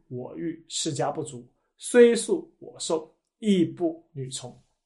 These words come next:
大概意思是说呢，即使让我蹲监狱啊，你也休想娶到我；即使让我吃官司呢，我也坚决不嫁给你。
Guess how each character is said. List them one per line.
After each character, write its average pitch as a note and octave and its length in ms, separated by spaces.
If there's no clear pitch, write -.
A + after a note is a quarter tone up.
大 C#4+ 160
概 C4+ 160
意 B3+ 100
思 G#3+ 160
是 G#3+ 140
说 G#3 180
呢， F#3+ 160
即 C4+ 200
使 C4+ 200
让 C4+ 260
我 D#3+ 160
蹲 B3+ 300
监 C#4 340
狱 E4 140
啊， - 180
你 D3 160
也 C#3+ 180
休 D#3 240
想 D3 340
娶 - 240
到 C3 200
我； - 200
即 C4 180
使 C4+ 140
让 A#3 200
我 F#3+ 140
吃 F3+ 240
官 E4 300
司 - 160
呢， C#3 260
我 D3+ 220
也 D#3+ 180
坚 F#3+ 240
决 F3+ 140
不 - 120
嫁 D3 280
给 C#3 100
你。 C#3+ 140